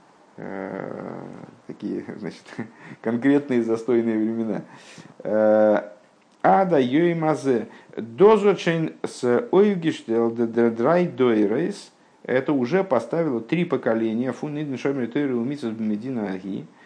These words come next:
э, евреев, соблюдающих Тору и заповеди в том государстве.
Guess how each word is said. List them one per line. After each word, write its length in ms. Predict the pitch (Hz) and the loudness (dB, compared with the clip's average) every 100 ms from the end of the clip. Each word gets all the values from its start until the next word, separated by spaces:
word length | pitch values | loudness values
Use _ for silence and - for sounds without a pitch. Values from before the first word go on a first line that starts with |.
| _ - | _ -10
э, 260 | 98 98 98 | -4 -2 0
евреев, 420 | 104 110 147 135 | 0 0 0 -2
соблюдающих 580 | 110 107 127 131 127 - | -4 -6 -2 -2 -4 -6
Тору 340 | 143 135 120 | -2 -2 -2
и 20 | |
заповеди 640 | 107 135 131 104 98 95 - _ _ _ | 0 0 0 -2 -4 -6 -12 _ _ _
в 100 | - | 0
том 220 | 139 123 | 0 2
государстве. 720 | 110 110 104 95 90 - 143 | -4 -4 0 0 -2 -8 -10